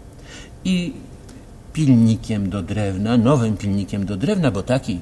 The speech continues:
pilnik nadaje się również, e, pilnik do metalu nadaje się do obróbki drewna, jeśli jest nowy,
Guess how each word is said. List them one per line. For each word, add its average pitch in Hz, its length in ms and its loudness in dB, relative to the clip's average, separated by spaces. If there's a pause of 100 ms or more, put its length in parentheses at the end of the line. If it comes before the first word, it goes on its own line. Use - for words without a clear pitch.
pilnik 113 280 0
nadaje 101 380 0
się 98 240 -6
również, 107 360 -2 (300)
e, 101 120 -8
pilnik 110 340 0
do 101 80 -2
metalu 117 320 0
nadaje 107 260 -2
się 104 140 -8
do 104 100 -4
obróbki 98 340 -6
drewna, 185 280 -2
jeśli 160 160 -6
jest 151 120 -4
nowy, 160 220 -4